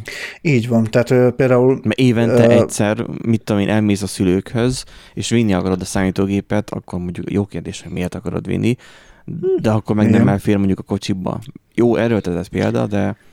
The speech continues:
Speaker 2: majd kifejtjük miért.
Speaker 1: Hát, vagy nem bírod ki azt az egy-két napot, tehát érted?
Speaker 2: Pontosan.
Speaker 1: Na, most ez egy, ez egy olyan dolog, tehát hogyha nem nélkülözhetetlen a számítógép, mint olyan, akkor mármint a, a funkciók, tehát hogyha,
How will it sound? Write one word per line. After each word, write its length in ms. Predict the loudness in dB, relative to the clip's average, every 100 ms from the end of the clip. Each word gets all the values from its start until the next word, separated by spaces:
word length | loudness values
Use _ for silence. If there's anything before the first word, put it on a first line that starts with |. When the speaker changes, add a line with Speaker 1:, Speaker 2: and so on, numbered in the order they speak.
| _ -6
Speaker 2:
majd 240 | -2 -2
kifejtjük 460 | -6 -8 -8 -8 -8
miért. 200 | -6 -4
Speaker 1:
Hát, 180 | 0
vagy 220 | 2 2 4
nem 160 | 4
bírod 280 | 4 2 2
ki 120 | 0
azt 180 | 0 2
az 80 | 2
egy-két 360 | 2 0 0
napot, 280 | 0 -2 -4
tehát 360 | 0 0 0 -8 -6
érted? 340 | -2 0 0 -2 -2 -6 -8
Speaker 2:
Pontosan. 320 | -2 0 0
Speaker 1:
Na, 60 | -4
most 180 | -4 0
ez 80 | 2
egy, 240 | 0 -4 -8
ez 140 | -2 2
egy 140 | 4
olyan 180 | 4 4
dolog, 180 | 2 2
tehát 200 | 0 2
hogyha 240 | 4 4
nem 380 | 4 2 0 -4 -14 -18 -18 -20 -12
nélkülözhetetlen 1040 | -2 0 0 2 0 2 -2 -2 -2 -2 -4
a 40 |
számítógép, 840 | -2 -2 -2 -2 -2 -2 0 0
mint 220 | -2 0 2
olyan, 320 | 2 2 0
akkor 640 | -4 -8 -4 0 0 -2 -8 -20 _ _ _ -20 -20 -20 -20 -20 -4
mármint 300 | 2 2 2
a, 60 | -2 -8
a 80 |
funkciók, 720 | -2 2 2 -2 -6 -6 -4
tehát 160 | -4 -2
hogyha, 280 | -2 -2